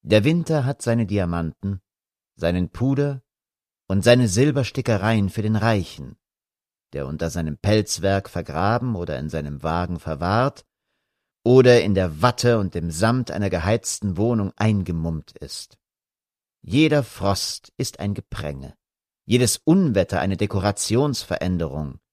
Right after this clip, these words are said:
die der Reiche durch seine Fensterscheiben von dem großen und ewigen Maschinisten,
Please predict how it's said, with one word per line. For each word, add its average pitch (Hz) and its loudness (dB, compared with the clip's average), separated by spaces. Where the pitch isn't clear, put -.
die 82 -6
der 69 -2
Reiche 98 2
durch 82 -6
seine 82 -4
Fensterscheiben 104 -2
von 85 -6
dem 73 -8
großen 107 0
und 85 -6
ewigen 101 2
Maschinisten, 95 -2